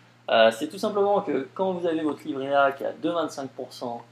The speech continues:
et que vous avez l'inflation qui est à quatre et demi, eh bien, vous perdez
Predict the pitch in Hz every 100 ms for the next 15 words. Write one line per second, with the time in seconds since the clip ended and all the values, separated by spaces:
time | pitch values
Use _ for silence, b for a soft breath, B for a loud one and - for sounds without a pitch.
0 | b b b - 113 127 123 135 139 143
1 | 147 120 - - 151 139 101 104 - -
2 | 123 123 156 240 - b b b - 139
3 | 175 196 214 135 147 - 147 120 156 190